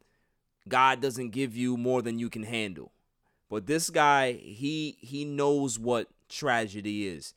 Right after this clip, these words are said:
He knows what adversity feels like. This is not gonna be anything new for Dak Prescott. And I said it on my Instagram. I'll say it here, that this is not gonna be the last we see of Dak Prescott.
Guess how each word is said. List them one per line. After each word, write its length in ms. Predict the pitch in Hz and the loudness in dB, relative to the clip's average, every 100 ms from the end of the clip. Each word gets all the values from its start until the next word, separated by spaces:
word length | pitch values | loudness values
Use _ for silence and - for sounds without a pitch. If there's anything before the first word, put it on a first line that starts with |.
| _ _ | _ _
He 180 | 127 131 | -8 -6
knows 380 | 123 143 160 131 | 2 4 4 2
what 140 | 123 | -4
adversity 640 | 107 87 131 127 - 107 | -4 -2 0 2 -2 -4
feels 440 | 101 - 143 131 104 | -6 2 2 2 0
like. 320 | 92 62 - _ _ _ - | -8 -8 -16 _ _ _ -6
This 180 | 135 | -2
is 120 | 156 139 | -2 0
not 220 | 143 127 | 0 0
gonna 160 | 131 | -2
be 220 | 123 117 - | -2 -6 -6
anything 540 | 135 143 123 139 127 | -4 -4 -2 -4 -2
new 140 | 123 127 | -4 -4
for 140 | - | -4
Dak 260 | 110 110 - | -2 -2 -2
Prescott. 500 | 127 110 - 85 - _ _ _ _ | -4 -4 -6 -8 -10 _ _ _ _
And 140 | 107 110 | -6 -4
I 40 | |
said 240 | 101 147 143 | 0 4 6
it 120 | 139 | 6
on 100 | 135 | 4
my 140 | 135 | 2
Instagram. 640 | 135 - 113 127 131 123 120 _ _ | 0 -2 -2 0 0 -2 -8 _ _
I'll 160 | - 107 | -4 -2
say 300 | - 127 127 | 0 2 2
it 60 | |
here, 440 | 123 131 120 113 104 _ _ | 2 2 2 2 -4 _ _
that 300 | 117 110 101 - _ _ _ _ | 0 0 0 -6 _ _ _ _
this 240 | 135 139 | -2 0
is 160 | 139 127 | -2 0
not 240 | 135 131 | 0 0
gonna 180 | 127 120 | -2 -4
be 200 | 107 120 | -4 -4
the 140 | 113 | -2
last 400 | 110 117 117 107 | 0 2 2 0
we 100 | 113 | -6
see 260 | 110 - 113 | -6 -4 -2
of 140 | 107 | -4
Dak 280 | 92 107 82 | -2 -2 -2
Prescott. 520 | - 107 - 98 80 | -6 -8 -6 -8 -10